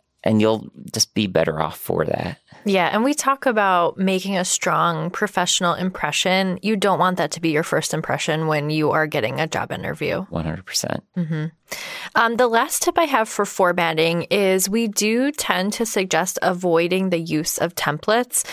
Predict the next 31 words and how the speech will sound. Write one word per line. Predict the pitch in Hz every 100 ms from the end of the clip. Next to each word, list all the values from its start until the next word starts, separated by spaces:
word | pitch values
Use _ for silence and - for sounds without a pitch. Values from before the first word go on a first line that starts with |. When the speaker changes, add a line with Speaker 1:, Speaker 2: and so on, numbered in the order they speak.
| - -
Speaker 2:
So | - 254
these | 220 240
can | - 330
be | 311
really | 240 175 170
hard | 175 151 156 170
to | 185
edit | - 175 -
over | 180 175
time, | 175 - 151 156 165 170
and | 180 190
quite | - 208 -
frequently | - 185 185 208 196 214
they | 196 180
do | 180 - 180 175
include | 175 190 185 - 170
those | 147 160
formatting | - 156 143 143 180 -
issues, | 185 - 196 185 185
which | 170 165 -
we | 190
know | 180 165 160
now | 156 143 147 151 165 _
that | 151 139 -
the | 170
A | 170
T | - 147
S | 151 -
is | 165 -
looking | - 170 185
for. | 185 214 220